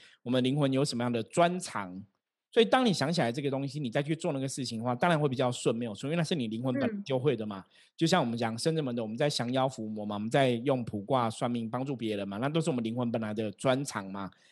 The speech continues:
Speaker 1: 可是这个东西也许是你小时候不会知道，是透过长大修行之后、学习之后才会去发现或是想起来。所以如果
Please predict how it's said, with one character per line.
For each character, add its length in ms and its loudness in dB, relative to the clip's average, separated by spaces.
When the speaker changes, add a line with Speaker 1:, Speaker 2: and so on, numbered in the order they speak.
Speaker 1:
可 80 6
是 80 8
这 80 8
个 40 8
东 140 4
西 120 2
也 100 4
许 120 0
是 120 -6
你 120 -4
小 200 -2
时 100 -2
候 60 2
不 100 -6
会 100 2
知 160 -12
道， 160 0
是 120 -2
透 120 4
过 140 4
长 240 -4
大 180 0
修 300 -2
行 260 -6
之 200 -2
后、 200 2
学 300 2
习 180 0
之 140 -4
后 160 0
才 180 -6
会 160 2
去 160 -4
发 260 2
现 340 -2
或 120 -4
是 120 4
想 360 0
起 180 -6
来。 260 -10
所 140 -2
以 40 -2
如 60 8
果 100 8